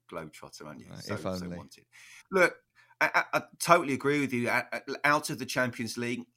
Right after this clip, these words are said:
Speaker 1: out of the F A Cup, um, just fighting for fourth, and to make that substitution with seven minutes to go plus injury
Speaker 2: Crackers.
Speaker 1: time. It, it, it's all or nothing.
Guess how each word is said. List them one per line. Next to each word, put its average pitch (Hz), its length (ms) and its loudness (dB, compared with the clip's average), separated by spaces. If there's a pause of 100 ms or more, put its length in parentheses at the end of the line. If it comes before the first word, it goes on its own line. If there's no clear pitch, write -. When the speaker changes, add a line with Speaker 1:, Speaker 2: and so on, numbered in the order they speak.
(100)
Speaker 1:
out 143 240 0
of 131 80 -6
the 123 180 0
F 117 160 -6
A 107 140 -2
Cup, - 400 -4 (480)
um, 123 460 4
just 147 280 2
fighting 131 420 0
for 107 140 -12
fourth, 113 500 -4 (800)
and 139 240 2
to 143 100 -2
make 165 340 4
that 147 120 6
substitution - 1080 -2 (720)
with - 80 -6
seven 202 580 2
minutes 190 360 0
to 156 100 -8
go 160 420 -4
plus 120 180 -6
injury 135 300 -4
Speaker 2:
Crackers. 90 360 -8
Speaker 1:
time. - 60 -20 (640)
It, 165 200 -2
it, 185 260 -2
it's 175 280 -4 (100)
all 202 260 10
or 151 100 6
nothing. 139 580 0